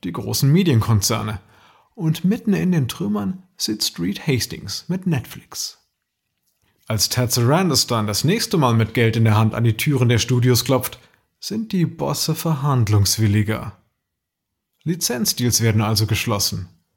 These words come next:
Und die beinhalten neuere und viel bessere Titel. Die Weltwirtschaft mag am Boden liegen, aber Netflix ist auf dem Vormarsch.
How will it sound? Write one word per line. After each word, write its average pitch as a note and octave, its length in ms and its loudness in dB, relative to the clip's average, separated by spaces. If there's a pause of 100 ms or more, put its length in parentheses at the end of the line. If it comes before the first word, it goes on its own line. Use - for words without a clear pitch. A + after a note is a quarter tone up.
(340)
Und G#2+ 240 -4
die A2 140 2
beinhalten C3+ 580 4
neuere B2+ 520 0 (400)
und G#2+ 200 -2
viel A2+ 160 2
bessere A#2 400 0
Titel. - 340 -6 (1300)
Die G#2 200 0
Weltwirtschaft F#3+ 680 -2
mag C3+ 200 2
am C3 160 2
Boden A#2+ 260 4
liegen, A2+ 440 -2 (500)
aber - 300 -6
Netflix - 840 -4 (380)
ist D#3 240 -2
auf - 160 -6
dem A2 200 4
Vormarsch. A2 840 0